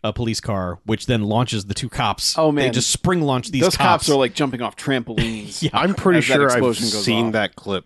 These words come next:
Speaker 3: s-, for some reason.
Speaker 1: Yeah. So, I, it has probably been used in other things
Speaker 3: Mm-hmm.
Speaker 1: because everything in this,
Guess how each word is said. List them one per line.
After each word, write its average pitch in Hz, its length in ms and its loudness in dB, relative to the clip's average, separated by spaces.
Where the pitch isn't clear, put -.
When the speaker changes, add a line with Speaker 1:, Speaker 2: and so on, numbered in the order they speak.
Speaker 3:
s-, - 380 -12
for 101 220 -4
some 101 340 -2
reason. 85 320 -6
Speaker 1:
Yeah. 135 220 0
So, 147 180 0
I, 151 200 -2
it 185 120 0
has 180 120 0
probably 196 300 0
been 165 180 0
used 147 320 2
in 123 140 0
other 110 220 -4
things 82 340 -12
Speaker 3:
Mm-hmm. 131 220 -6
Speaker 1:
because 131 360 0
everything 269 420 2
in 196 280 2
this, - 460 0